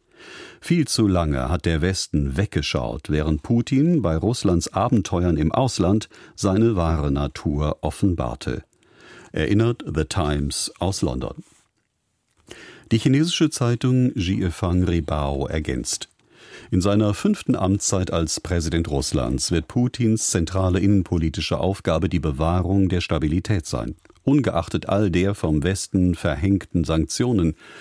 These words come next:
hat sich die russische Volkswirtschaft bislang als erstaunlich widerstandsfähig erwiesen.“ Im Interesse der Kriegsanstrengungen wird der Kreml-Chef den Schwerpunkt künftig jedoch noch mehr auf die Schwer- und Rüstungsindustrie legen,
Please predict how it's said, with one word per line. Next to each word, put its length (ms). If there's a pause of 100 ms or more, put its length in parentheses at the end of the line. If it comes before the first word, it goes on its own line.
(140)
hat 160
sich 160
die 100
russische 480
Volkswirtschaft 720
bislang 380
als 160
erstaunlich 560
widerstandsfähig 760
erwiesen.“ 440 (800)
Im 100
Interesse 480
der 200
Kriegsanstrengungen 1120
wird 220
der 120
Kreml-Chef 840
den 180
Schwerpunkt 520
künftig 440
jedoch 360
noch 360
mehr 400 (460)
auf 260
die 200
Schwer- 500
und 180
Rüstungsindustrie 1080
legen, 360